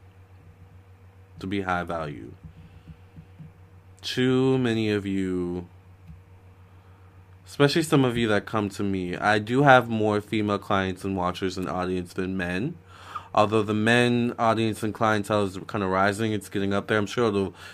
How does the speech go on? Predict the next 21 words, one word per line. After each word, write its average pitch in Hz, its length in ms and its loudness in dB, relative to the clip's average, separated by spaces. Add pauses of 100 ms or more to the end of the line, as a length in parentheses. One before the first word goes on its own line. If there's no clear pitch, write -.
(240)
get, 117 300 0
it'll 104 520 0 (360)
be 113 300 2
more 117 480 4
and 110 140 2
more 120 200 4
men 101 320 2
as 95 360 -6 (100)
time 101 260 0
goes 98 180 0
on 98 300 -2 (400)
after 101 280 2
this 110 260 0
kinda 117 280 0
content, 117 580 0
you 113 100 -4
know, 110 140 0
goes 117 280 0
up. 117 260 2 (160)
But, 95 360 -2 (1040)
um, 95 720 -4